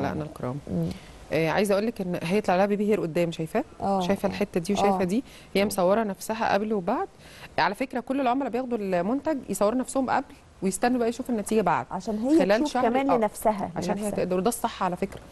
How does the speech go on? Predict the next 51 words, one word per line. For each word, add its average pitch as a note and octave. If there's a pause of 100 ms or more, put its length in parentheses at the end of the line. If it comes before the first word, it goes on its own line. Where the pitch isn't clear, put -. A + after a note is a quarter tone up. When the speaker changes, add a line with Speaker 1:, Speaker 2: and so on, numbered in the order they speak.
Speaker 1:
آه. F#3+
Speaker 2:
إن F3+
أنا F#3+
أصور G#3+
نفسي -
قبل A3 (500)
وبعد G#3
شوية A#3+
أصور G#3
نفسي G3+
أو F3+
أصور G#3+
نفسي A3
في -
المراحل F#3
عشان F#3
أحس -
فعلًا A3
بالفرق. E3 (320)
Speaker 1:
مم. F#3
Speaker 2:
وأحس F3
طبعًا A3+
إن F#3
شعري G3+
طويل. E3+
عايزة G3+
أقول G#3
لك G#3+
إن E3 (360)
ال-، D3+
المواد D#3+
اللي F3+
فيه G#3+ (240)
بتسرع G#3
النمو، D3+ (260)
Speaker 1:
مم. F3
Speaker 2:
وكلها F#3
مواد G3
طبيعية. D#3 (160)
Speaker 1:
مم. F3
Speaker 2:
إحنا F3+
ليه F#3+
نستخدم G#3
مواد F3+
كيميكال F#3+
لما D3+
ي-، E3
م-، F3 (280)
موجود E3
عندنا F3+
مواد F3